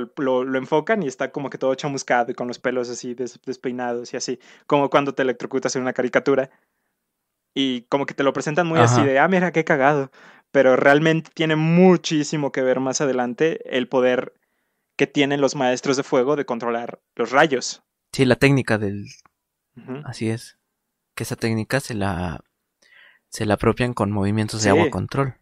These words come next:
Speaker 1: Ujú.
Speaker 2: por cierto.
Speaker 1: Sí, sí, sí, es cierto. Que la electricidad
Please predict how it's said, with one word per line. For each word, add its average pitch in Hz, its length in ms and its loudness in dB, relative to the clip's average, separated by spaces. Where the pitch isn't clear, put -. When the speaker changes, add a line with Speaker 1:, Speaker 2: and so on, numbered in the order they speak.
Speaker 1:
Ujú. 127 260 -16
Speaker 2:
por 113 160 -6
cierto. - 420 -8
Speaker 1:
Sí, 131 140 -8
sí, 135 120 -14
sí, 135 160 -8
es 139 120 -8
cierto. 127 400 -6
Que 127 340 -2
la 127 120 -2
electricidad 139 640 0